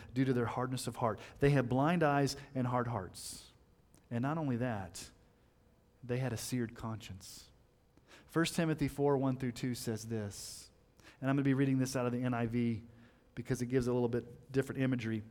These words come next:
"The Spirit clearly says that in later times some will abandon the faith and follow deceiving spirits and things taught by demons. Such teaching comes through hypocritical liars whose consciences have been seared as with a hot iron."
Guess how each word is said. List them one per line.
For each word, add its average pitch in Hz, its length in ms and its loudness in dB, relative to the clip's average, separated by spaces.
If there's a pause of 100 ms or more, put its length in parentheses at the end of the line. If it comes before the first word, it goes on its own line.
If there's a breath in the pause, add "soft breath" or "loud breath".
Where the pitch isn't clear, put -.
(260 loud breath)
"The 139 80 -2
Spirit 208 460 10
clearly 208 340 8
says 147 440 6
that 139 120 2
in 135 80 4
later 160 240 4
times 135 440 0
some 151 240 2
will 165 120 4
abandon 139 380 4
the 151 40 0
faith 120 400 2
and 117 80 -4
follow 123 300 2
deceiving 135 420 -2
spirits 107 640 -2 (300 loud breath)
and 120 160 -2
things 127 240 0
taught 117 240 -2
by 120 100 -2
demons. 113 640 -2 (440 loud breath)
Such - 320 0
teaching 127 720 0 (260)
comes 127 320 -2
through 127 160 -2
hypocritical 139 640 0
liars 120 500 -2 (340 loud breath)
whose 120 260 -2
consciences 117 1000 -6 (220 loud breath)
have 117 240 -6
been 107 180 -4
seared 98 880 -6 (320 soft breath)
as 117 160 -10
with 113 140 -6
a 98 40 -6
hot 110 300 -8
iron." 104 380 -10